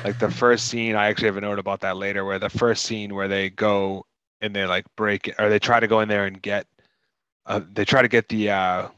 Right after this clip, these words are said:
what is it, Ghostbusters V H S. Um, just seeing that room reminded me of, of movie scene, the, the store we worked at. So how crazy,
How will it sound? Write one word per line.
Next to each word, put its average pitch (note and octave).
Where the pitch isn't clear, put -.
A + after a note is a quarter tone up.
what G#2
is F2+
it, E2+
Ghostbusters G2
V G#2
H G2
S. -
Um, G2+
just C3
seeing B2+
that G#2+
room G#2
reminded G2
me F#2+
of, F#2
of F#2
movie G2
scene, F#2+
the, F#2
the -
store G2
we F#2
worked F2
at. E2
So E2
how C#3+
crazy, A#2+